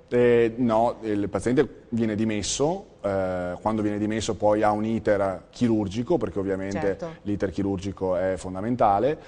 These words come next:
Speaker 1: e, e poi quando la parte chirurgica è risolta, eh, s-,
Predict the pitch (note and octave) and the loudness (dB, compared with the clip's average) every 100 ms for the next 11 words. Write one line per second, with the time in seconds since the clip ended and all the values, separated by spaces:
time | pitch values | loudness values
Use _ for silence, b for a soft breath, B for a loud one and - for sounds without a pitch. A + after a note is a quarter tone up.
0 | B B A#2 C3 A2 A2 D#3 A#2 A2 A#2 | B B 2 4 6 6 6 4 4 2
1 | G2 A2 A2 G#2 A2+ A2+ G#2 G#2 F#2 G#2 | 4 2 2 0 2 2 -2 -2 -2 0
2 | - G2 F2+ F#2 B2+ E3+ D#3+ G2+ G2 F#2+ | 2 4 4 2 0 0 0 -2 0 0
3 | F#2+ | -4